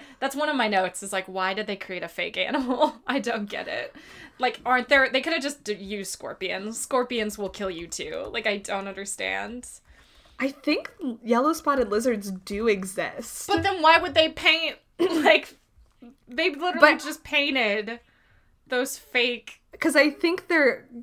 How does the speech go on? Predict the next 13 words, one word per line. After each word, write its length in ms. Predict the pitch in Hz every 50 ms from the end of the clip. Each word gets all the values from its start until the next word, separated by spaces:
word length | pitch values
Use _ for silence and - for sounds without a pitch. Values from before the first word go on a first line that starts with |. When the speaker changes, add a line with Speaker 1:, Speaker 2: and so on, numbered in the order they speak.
| - _ _ _ _
Speaker 2:
ugly 360 | - 226 220 208 202 185 185
looking. 520 | 170 - - - 208 - - - 247 233 247 - _ _ -
So 200 | - - 294 294
they 120 | 285 311
<laughs> 260 | 311 - - 320 -
used 220 | - 277 220 247 262
Speaker 1:
Oh, 220 | 254 240 240 240 247
so 180 | - 262 220
they 80 | 208 226
were, 100 | 220 226
like 20 | 208 202
Speaker 2:
actual, 380 | 208 - 254 220 214 208 208 202
like, 340 | 208 208 202 196 - - -